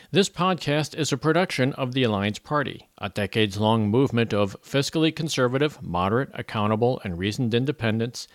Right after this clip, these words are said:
former Democrats, former Republicans, and alienated voters who demand that our elected officials work in the spirit of nonpartisanship for all constituents and provide a better future for our country.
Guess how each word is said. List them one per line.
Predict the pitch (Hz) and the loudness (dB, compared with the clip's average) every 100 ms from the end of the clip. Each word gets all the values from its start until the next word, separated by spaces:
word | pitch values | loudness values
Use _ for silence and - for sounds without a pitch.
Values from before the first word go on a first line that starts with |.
| - _ | -20 _
former | - 113 143 | -2 2 2
Democrats, | 123 117 110 123 127 | 2 0 0 -2 -2
former | - - 104 127 | -6 -4 0 0
Republicans, | 139 - 113 113 120 117 113 - _ _ _ | 0 -2 -2 -2 0 0 -2 -8 _ _ _
and | 127 107 101 | -2 0 0
alienated | 131 139 156 147 156 127 | 0 2 2 2 0 2
voters | 156 160 87 85 | 2 2 0 -4
who | - | -4
demand | 101 98 101 110 101 | -2 0 2 2 2
that | 101 - | 0 -2
our | 104 101 - | -2 -2 -2
elected | 107 113 135 147 | 0 0 0 0
officials | 131 - 180 139 110 92 | 0 -2 -2 0 -2 0
work | 120 139 | 0 0
in | - 123 | -4 -2
the | 104 | -2
spirit | - - 135 139 - | -4 -2 2 0 0
of | 117 | -2
nonpartisanship | 98 98 143 127 147 156 - 98 - 101 92 | 0 0 0 0 0 2 0 -4 -2 -4 -4
for | - 90 | -4 -6
all | - 139 170 | -2 -2 -2
constituents | - 110 - 101 - 104 104 - _ _ _ - | -4 -4 -2 -2 -2 -4 -4 -8 _ _ _ -8
and | 160 | -4
provide | 156 135 120 131 | -2 2 2 0
a | - | -2
better | 120 110 123 | 0 2 0
future | - 160 - 110 | 0 0 0 -4
for | 120 101 - | -2 -2 0
our | 95 104 | -2 -2
country. | - 123 - 104 - | -2 -4 -2 -6 -8